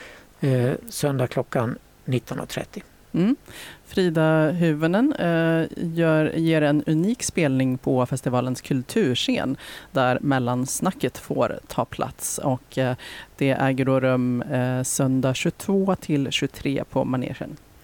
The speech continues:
Speaker 1: Så går vi över till måndagen och då <clears throat> har vi lite avkopplande inslag som jag tycker låter rätt kul. Stadsbiblioteket har dragit med ett antal böcker till Sankt Petri kyrka och erbjuder,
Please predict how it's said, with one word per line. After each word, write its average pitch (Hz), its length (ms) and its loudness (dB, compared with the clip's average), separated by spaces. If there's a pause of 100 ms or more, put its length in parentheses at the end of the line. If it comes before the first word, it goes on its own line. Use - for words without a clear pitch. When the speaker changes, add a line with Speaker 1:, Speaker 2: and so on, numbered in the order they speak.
(760)
Speaker 1:
Så 143 120 -2
går 156 100 4
vi 185 40 4
över 185 100 4
till 180 140 2
måndagen 147 480 2
och 127 80 2
då 151 220 4 (300)
<clears throat> - 300 -12
har 160 180 2
vi 143 120 2
lite 127 280 0
avkopplande 165 960 0
inslag 139 500 0
som - 100 -2
jag 113 120 -2
tycker - 260 -4
låter 117 300 -2
rätt 113 220 -2
kul. 113 280 -2 (320)
Stadsbiblioteket 147 1300 -2
har 139 120 0
dragit 131 380 -2
med 127 340 2
ett 147 380 -6
antal 127 380 0
böcker 120 380 -4
till 135 140 -4
Sankt 120 260 -2
Petri - 320 -2
kyrka - 380 -2 (320)
och - 340 -2
erbjuder, 123 640 2